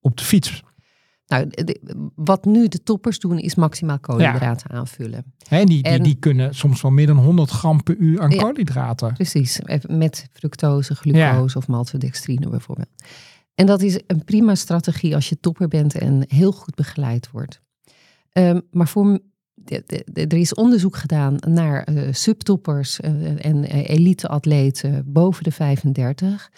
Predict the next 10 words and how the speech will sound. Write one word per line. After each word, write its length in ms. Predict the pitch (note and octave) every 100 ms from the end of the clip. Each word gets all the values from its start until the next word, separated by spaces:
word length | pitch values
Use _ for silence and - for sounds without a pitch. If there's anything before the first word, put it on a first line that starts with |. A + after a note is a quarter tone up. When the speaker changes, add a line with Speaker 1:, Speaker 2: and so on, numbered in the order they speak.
| _ _
Speaker 2:
Daarvan 460 | - E3+ D#3+ F3 E3+
was 340 | E3+ E3 - -
door 240 | F3+ G3+
die 120 | G#3 G3
strategie 800 | - - D3+ - - - C#3+ E3+ - _ _ _ _
al 300 | D#3 D#3 -
vijfendertig 880 | _ - F#3+ G#3 G3+ F3+ E3 D3+ -
procent 480 | - C#3+ - E3+ D#3+
ongeveer 600 | D#3 C#3 C#3 - D3 D3+ -
prediabeet. 1040 | E3+ E3+ D#3 D#3 D3 C3+ D3 G#2+ G2+ -